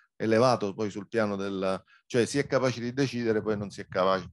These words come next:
molto spesso non si è capaci di r-, tradurre in azioni concrete o addirittura in operazioni di infrastrutturazione, eh, che seguono i tempi, diciamo, della domanda e non quelli del...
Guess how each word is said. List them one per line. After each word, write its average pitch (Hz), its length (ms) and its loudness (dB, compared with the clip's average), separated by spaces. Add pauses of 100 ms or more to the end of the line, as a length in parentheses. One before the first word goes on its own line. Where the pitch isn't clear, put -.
(100)
molto 104 340 -4
spesso - 340 -10
non 92 140 -10
si - 80 -16
è 90 60 -14
capaci 90 420 -12
di 87 200 -12 (440)
r-, - 360 -14
tradurre 107 720 2 (400)
in 113 260 -2
azioni 110 500 -4
concrete 104 480 -2
o 95 40 -2
addirittura 98 480 -8
in 98 60 -6
operazioni 98 540 -8 (100)
di 110 200 -10
infrastrutturazione, 101 1200 -4 (420)
eh, 101 220 -6
che - 120 -4
seguono 127 440 2
i 120 140 0
tempi, 123 640 -2
diciamo, 107 340 -2
della 104 260 0
domanda 104 580 0
e 104 60 -6
non 98 260 -10
quelli 98 360 -4
del... 90 680 -8